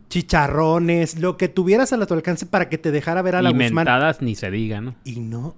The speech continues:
Speaker 1: se
Speaker 2: No se
Speaker 1: quitaba.
Speaker 2: quitó,
Speaker 1: Y
Speaker 2: pues.
Speaker 1: nunca se... quitó. Es que cuando andas borracho, híjole,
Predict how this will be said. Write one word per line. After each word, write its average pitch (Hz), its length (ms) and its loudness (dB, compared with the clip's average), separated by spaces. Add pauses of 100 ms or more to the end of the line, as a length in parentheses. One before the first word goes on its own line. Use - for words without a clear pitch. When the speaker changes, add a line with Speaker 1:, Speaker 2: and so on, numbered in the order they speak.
Speaker 1:
se - 160 -12
Speaker 2:
No 101 180 -14
se 131 100 -8
Speaker 1:
quitaba. 127 100 -8
Speaker 2:
quitó, 117 360 -12 (180)
Speaker 1:
Y 139 120 -8
Speaker 2:
pues. 135 120 -4
Speaker 1:
nunca 170 380 -4
se... - 180 -10
quitó. - 360 -16 (800)
Es - 100 -12
que - 80 -20
cuando 180 200 2
andas 180 240 0
borracho, 151 640 -4 (260)
híjole, - 640 -10